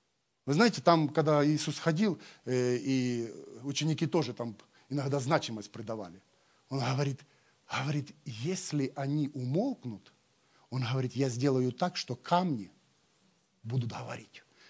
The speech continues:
вопить будут, камни». Он говорит, «Камни будут». Вы понимаете, дорогие мои, камни. Он говорит, «Камни начнут говорить, камни». Нам кажется, это,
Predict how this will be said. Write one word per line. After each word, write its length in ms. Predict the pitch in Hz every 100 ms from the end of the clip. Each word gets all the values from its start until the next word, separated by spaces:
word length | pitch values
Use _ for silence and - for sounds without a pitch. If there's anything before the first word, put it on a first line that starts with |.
| - -
вопить 500 | 113 175 - 175 113
будут, 340 | 104 - -
камни». 480 | - 208 175 95 - - -
Он 100 | 139
говорит, 380 | 165 165 160 143 - -
«Камни 440 | 233 254 208 143
будут». 300 | 127 120 107
Вы 60 | 135
понимаете, 460 | 151 180 220 196
дорогие 300 | 135 135 156
мои, 160 | 147 123
камни. 500 | - 226 226 160 123 - -
Он 120 | 165
говорит, 260 | 175 208 175
«Камни 360 | - 285 277 240
начнут 380 | 214 202 196
говорить, 440 | 139 160 160 139 -
камни». 540 | 254 294 254 185 113 - _ _ _ _ _ _ _ _ _ _ _ _ _ _ _ _ _ -
Нам 160 | 131
кажется, 320 | 131 131 131
это, 240 | 127 123